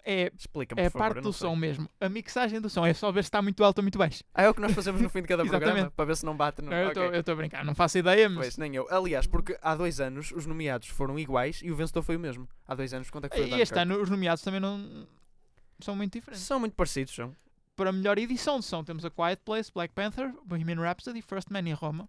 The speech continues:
Speaker 2: Ok, Bohemian Rhapsody é nomeado para a única categoria que é provável, eh, merecer.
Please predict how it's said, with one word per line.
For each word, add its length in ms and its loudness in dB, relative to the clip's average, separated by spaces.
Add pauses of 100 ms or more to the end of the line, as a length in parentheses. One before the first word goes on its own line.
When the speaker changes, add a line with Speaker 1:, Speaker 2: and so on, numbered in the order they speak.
(100)
Speaker 2:
Ok, 260 -4
Bohemian 320 -6
Rhapsody 380 -2
é 60 0
nomeado 340 -6
para 100 2
a 60 4
única 200 -8
categoria 400 -4
que 120 -10
é 80 -8 (100)
provável, 580 4 (320)
eh, 140 -12 (240)
merecer. 460 -4